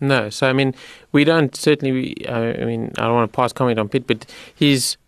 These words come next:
you know, probably a more, a deep value, much more contrarian investor than what we are. Um, we target intrinsic value, so we're certainly not managing it the same as what he did. We also have a view that, uh, what we'd like to achieve for our clients is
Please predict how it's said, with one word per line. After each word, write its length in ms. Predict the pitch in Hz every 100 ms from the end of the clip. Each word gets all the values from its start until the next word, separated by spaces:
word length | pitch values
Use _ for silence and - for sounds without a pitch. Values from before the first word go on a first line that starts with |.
| _ -
you 140 | 135
know, 120 | 113
probably 360 | 101 - 123 117
a 20 |
more, 420 | 117 117 110 - -
a 80 | -
deep 300 | 104 117 123
value, 720 | - 113 110 107 107 - - -
much 300 | 110 113 -
more 100 | 117
contrarian 560 | 110 104 - 127 117
investor 440 | 107 104 107 - 107
than 120 | 101
what 160 | 101 98
we 200 | 107 110
are. 200 | 104 104 - - -
Um, 280 | - 110 104
we 220 | - 113 127
target 360 | 139 131 120
intrinsic 500 | 113 110 131 117 110
value, 300 | 107 107 110
so 180 | 107 123 - - _
we're 120 | 131
certainly 360 | 120 170 160 127
not 220 | 117 -
managing 460 | 107 104 104 107 101
it 80 |
the 80 | 98
same 260 | - 104 101
as 100 | 98
what 160 | 95
he 160 | 95 110
did. 200 | 120 117 - - _
We 140 | 131
also 320 | 139 160 - 151
have 160 | 131
a 100 | 127
view 280 | 110 117 123
that, 240 | 110 113 - - _ -
uh, 160 | - - -
what 400 | 85 131 147 143
we'd 180 | 151
like 180 | 165 160
to 120 | 143
achieve 320 | 127 - 143 -
for 120 | 127
our 120 | 113 -
clients 460 | - 135 113 110 -
is 320 | 117 110